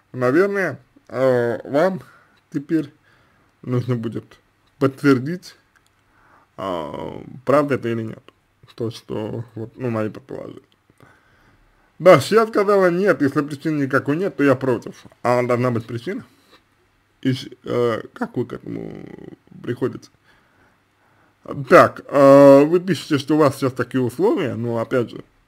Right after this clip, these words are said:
э, то есть, э, сохранять, ну, сохранять отношения получается ради условий. То есть вот то, что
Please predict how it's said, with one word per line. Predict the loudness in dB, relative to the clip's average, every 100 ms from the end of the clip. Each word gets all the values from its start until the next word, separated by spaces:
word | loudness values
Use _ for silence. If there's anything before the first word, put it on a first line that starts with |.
| _ -16
э, | -10 -8 -8 -10 -10
то | -4
есть, | -4 -4 -12
э, | -10 -8 -10 -10 -12 -12
сохранять, | -6 -4 -4 -8 -10
ну, | -4 -4 -6 -12
сохранять | -16 -8 -6 -6 -8
отношения | -8 -8 -8 -8 -8 -8 -10 -12 _ _ _ _ _ _ _
получается | -4 -2 -2 0 0 0 0
ради | 0 0
условий. | -2 -4 -2 0 0 -4 _ _ _ _ _
То | -10
есть | -10 -12
вот | -14 -6
то, | -8
что | -6 -8 -6 -4 -6 -8